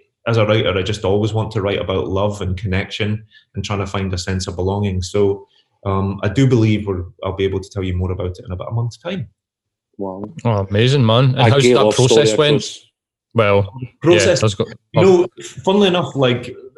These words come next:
Speaker 1: um, this, I actually had written a lot. The book right now has the title of Loch Awe, um, and it's, uh, I'd written most of it before I'd even signed for Shuggie. So when I s-, tell you I'm writing for myself and I was doing all of this in isolation, it is true.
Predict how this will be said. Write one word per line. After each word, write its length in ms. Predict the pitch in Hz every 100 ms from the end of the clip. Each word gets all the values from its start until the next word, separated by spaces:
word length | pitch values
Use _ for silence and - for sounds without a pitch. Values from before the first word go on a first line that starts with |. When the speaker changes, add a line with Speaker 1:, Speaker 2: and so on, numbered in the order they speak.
| - _
Speaker 1:
um, 680 | 135 127 131 131 123 113 113 113 - _ _
this, 380 | 117 170 - -
I 140 | 131 139
actually 240 | - 202
had 140 | 160 127
written 200 | 139 123
a 80 |
lot. 220 | 113 127 123
The 80 |
book 280 | 123 175 180 -
right 200 | 135 120
now 240 | 123 113 107
has 160 | 104
the 80 | 104
title 300 | 113 104 92
of 100 | 95
Loch 340 | 98 104 104 -
Awe, 240 | 98 117 139 - _ _ _ _
um, 380 | 104 101 101 98 -
and 140 | 101
it's, 460 | 101 101 - - -
uh, 360 | 104 101 92 92
I'd 160 | 110 131
written 180 | 151
most 320 | 143 139 143 -
of 100 | 101
it 100 | -
before 320 | 107 107 101
I'd 100 | 98
even 220 | 101 95
signed 320 | 92 95 95
for 80 | 92
Shuggie. 380 | 90 101 92 90
So 360 | - 113 113 113 - _
when 120 | 131
I 40 |
s-, 80 | 131
tell 240 | - 185 185
you 160 | 127
I'm 100 | 110
writing 280 | 110 120 113
for 140 | - 104
myself 440 | 101 110 104 104
and 120 | 98
I 20 |
was 160 | 95 95
doing 280 | 95 104 101
all 140 | 95
of 80 | 92
this 140 | 98
in 60 | 101
isolation, 420 | 95 107 110 120
it 80 | 117
is 140 | - -
true. 340 | - 160 131